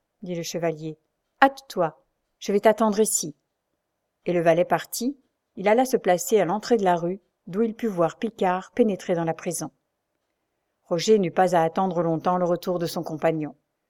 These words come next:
En le voyant revenir, il s'élança au-devant de lui, anxieux et redoutant un malheur. Picard, le front courbé,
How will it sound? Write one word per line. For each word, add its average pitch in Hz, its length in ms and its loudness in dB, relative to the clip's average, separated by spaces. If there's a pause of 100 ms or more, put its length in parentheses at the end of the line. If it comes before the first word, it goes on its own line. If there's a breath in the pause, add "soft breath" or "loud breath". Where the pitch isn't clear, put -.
(300)
En 170 60 0
le 170 60 4
voyant 202 300 6
revenir, 202 580 0 (220)
il 175 80 -8
s'élança 214 600 0
au-devant 214 400 4
de 180 80 0
lui, 170 320 -4 (480)
anxieux 214 720 -2
et 185 60 0
redoutant 202 440 0
un 185 80 -2
malheur. 156 500 -4 (920)
Picard, 185 640 0 (200)
le 180 120 -4
front 214 260 -2
courbé, 214 520 2